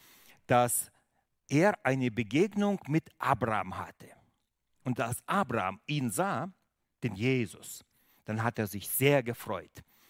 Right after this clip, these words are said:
Das können wir nachlesen im Johannesevangelium Kapitel, äh, Kapitel acht, Verse sechsundfünfzig und siebenundfünfzig. Da steht geschrieben, „Abraham, euer Vater, wurde froh,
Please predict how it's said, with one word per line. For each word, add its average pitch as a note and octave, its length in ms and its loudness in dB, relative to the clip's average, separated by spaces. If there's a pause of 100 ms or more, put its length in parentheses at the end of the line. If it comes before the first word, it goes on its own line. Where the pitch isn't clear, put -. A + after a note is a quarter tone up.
(480)
Das A2 160 -6
können A#2+ 220 0
wir A#2 100 4
nachlesen A#2 640 0
im A#2 300 2
Johannesevangelium A2 1080 -2 (880)
Kapitel, A2+ 480 -4
äh, A#2+ 160 0 (560)
Kapitel A#2 440 -4
acht, A#2+ 360 -2
Verse G#2+ 320 -4
sechsundfünfzig A#2 1200 -6
und G#2+ 300 -4
siebenundfünfzig. A2+ 1000 -4
Da G2 120 -6
steht - 320 -8
geschrieben, A2+ 520 -2 (840)
„Abraham, B2 560 0
euer C#3 220 2
Vater, A2 500 -4
wurde C3 240 -2
froh, D3+ 540 -2